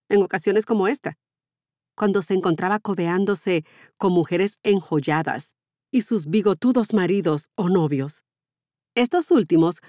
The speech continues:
con relojes deportivos con correa de cuero y gruesos fajos de billetes prendidos con un clip, sentía ese cosquilleo revelador en las palmas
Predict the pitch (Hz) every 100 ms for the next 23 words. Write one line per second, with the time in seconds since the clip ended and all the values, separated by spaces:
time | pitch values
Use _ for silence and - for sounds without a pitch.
0 | _ _ - 190 180 180 196 240 233 214
1 | 180 160 226 202 202 - 180 165 165 170
2 | 185 180 156 170 147 135 - _ _ _
3 | _ - 185 175 254 - 320 - 262 269
4 | 233 220 214 180 226 208 127 - _ _
5 | - 180 160 180 175 - 165 233 262 151
6 | 143 - _ _ _ - 214 208 262 240
7 | - 226 - 285 - 262 - 226 160 180
8 | 190 185 156 147 135 156 170 - _ -
9 | 160 143 - 180 165 123 -